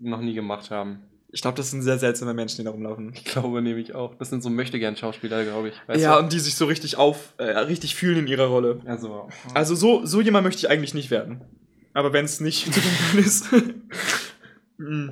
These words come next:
Speaker 1: Ja, das war mein, also mein Platz eins war die Bratwurst. Das ist relativ unspektakulär, aber ich glaube, das ist so,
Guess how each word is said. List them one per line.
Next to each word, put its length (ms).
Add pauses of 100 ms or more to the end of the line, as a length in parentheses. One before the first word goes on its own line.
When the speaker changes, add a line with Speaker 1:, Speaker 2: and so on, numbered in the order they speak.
Speaker 1:
Ja, 200
das 160
war 100
mein, 240
also 160
mein 160
Platz 200
eins 180
war 100
die 60
Bratwurst. 420 (260)
Das 160
ist 140
relativ 380
unspektakulär, 720
aber 100
ich 100 (220)
glaube, 300
das 140
ist 60
so, 300